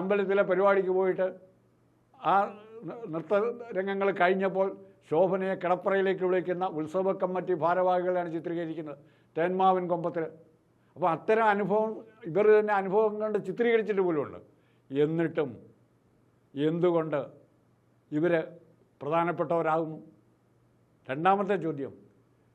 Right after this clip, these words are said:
പല നടികളും മോഹൻലാലിൻ്റെ കൂടെ അഭിനയിക്കാൻ പറ്റിയില്ല, മമ്മൂട്ടിയുടെ കൂടെ അഭിനയിക്കാൻ പറ്റിയില്ല ഞങ്ങൾക്കെന്ന് സങ്കടപ്പെടുന്നവരാണ്. അതേ ശബ്ദത്തിൽ തന്നെ ഇവർ പറയുകയും ചെയ്തു, എല്ലാവരിൽ നിന്നും പീഡനം അനുഭവമാണ് ഉണ്ടാകുന്നതെന്ന്. ഈ രീതിയിൽ എത്ര നാൾ മുമ്പോട്ട് പോകാൻ പറ്റും?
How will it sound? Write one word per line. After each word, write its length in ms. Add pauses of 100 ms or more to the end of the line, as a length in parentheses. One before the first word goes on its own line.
(420)
പല 220
നടികളും 380 (800)
മോഹൻലാലിൻ്റെ 600
കൂടെ 160
അഭിനയിക്കാൻ 460
പറ്റിയില്ല, 400
മമ്മൂട്ടിയുടെ 500
കൂടെ 180
അഭിനയിക്കാൻ 440
പറ്റിയില്ല 340 (100)
ഞങ്ങൾക്കെന്ന് 500
സങ്കടപ്പെടുന്നവരാണ്. 840 (1120)
അതേ 160 (100)
ശബ്ദത്തിൽ 420
തന്നെ 180
ഇവർ 180
പറയുകയും 340
ചെയ്തു, 140 (100)
എല്ലാവരിൽ 360
നിന്നും 240
പീഡനം 320 (340)
അനുഭവമാണ് 600
ഉണ്ടാകുന്നതെന്ന്. 600 (640)
ഈ 40 (100)
രീതിയിൽ 320
എത്ര 140 (100)
നാൾ 100 (100)
മുമ്പോട്ട് 360
പോകാൻ 220
പറ്റും? 240